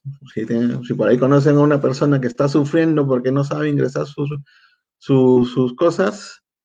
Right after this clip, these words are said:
denle mi número, y, eh, o denle mi página y a ver si lo, cómo lo podemos ayudar. Porque yo también tengo una, <laughs> una, una,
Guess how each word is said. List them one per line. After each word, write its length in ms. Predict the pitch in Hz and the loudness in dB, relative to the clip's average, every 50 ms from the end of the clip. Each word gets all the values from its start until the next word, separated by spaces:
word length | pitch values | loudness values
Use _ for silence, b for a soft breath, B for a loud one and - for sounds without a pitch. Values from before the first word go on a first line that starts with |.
| _ _ _ _ _ - - | _ _ _ _ _ -14 -6
denle 280 | 120 113 113 117 123 | -4 -2 0 2 0
mi 120 | 131 131 139 | 0 0 0
número, 540 | 151 143 139 135 139 143 143 143 143 - _ - | 2 2 2 2 2 0 -2 -4 -6 -10 _ -14
y, 160 | 127 - 110 | -12 -10 -8
eh, 160 | 113 113 - 76 | -8 -8 -10 -8
o 300 | - 117 113 110 110 113 | -6 -4 -2 0 0 2
denle 300 | 120 123 123 123 127 127 | 4 4 4 4 2 2
mi 120 | 131 131 123 | 0 -2 -2
página 520 | 143 143 139 - - 147 139 147 160 160 | -2 -4 -4 -2 -2 -2 -2 0 -2 -2
y 160 | 143 - - | -4 -6 -8
a 100 | - 104 | -10 -12
ver 120 | 101 101 - | -12 -14 -12
si 100 | - 110 | -12 -12
lo, 80 | 107 - | -12 -10
cómo 200 | - 107 110 110 | -10 -8 -8 -8
lo 120 | 113 113 | -8 -8
podemos 300 | - 110 110 113 - - | -10 -10 -10 -12 -8 -4
ayudar. 340 | 113 110 110 113 110 117 - _ _ _ _ _ _ _ _ _ _ _ _ _ | -2 0 2 0 0 -2 -8 _ _ _ _ _ _ _ _ _ _ _ _ _
Porque 460 | - 110 107 104 - - 101 92 98 | -4 -4 -4 -4 -8 -8 -10 -8 -6
yo 100 | 101 - - | -6 -8 -6
también 320 | - 170 185 196 113 120 | -6 -6 -4 -2 -2 0
tengo 320 | 120 117 113 120 123 120 123 | 0 2 2 4 6 6 8
una, 300 | 120 117 117 120 120 117 | 8 6 6 4 2 2
<laughs> 260 | - 139 - - 156 | 2 2 0 0 -2
una, 200 | 139 135 - - _ | -6 -10 -12 -14 _
una, 280 | - 123 120 117 - | -8 -8 -8 -8 -8